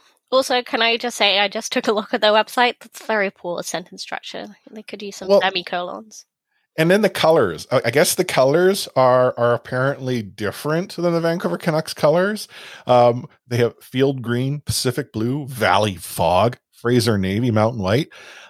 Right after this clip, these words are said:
Speaker 2: I bet you, if I were to go and look at the colors for the Vancouver Canucks, probably same, like, uh, hex codes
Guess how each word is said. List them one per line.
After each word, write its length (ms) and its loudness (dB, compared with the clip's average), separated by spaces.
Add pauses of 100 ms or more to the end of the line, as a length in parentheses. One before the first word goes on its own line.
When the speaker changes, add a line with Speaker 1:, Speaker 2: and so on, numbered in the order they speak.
(140)
Speaker 2:
I 340 2 (120)
bet 340 2
you, 320 -8 (540)
if 120 -2
I 140 6
were 140 4
to 120 -8
go 200 4
and 100 0
look 180 0
at 100 -6
the 60 -8
colors 480 -2
for 120 -6
the 40 -6
Vancouver 440 -4
Canucks, 600 -6 (600)
probably 420 2
same, 460 0
like, 360 -4 (380)
uh, 480 -2
hex 260 -4
codes 520 -2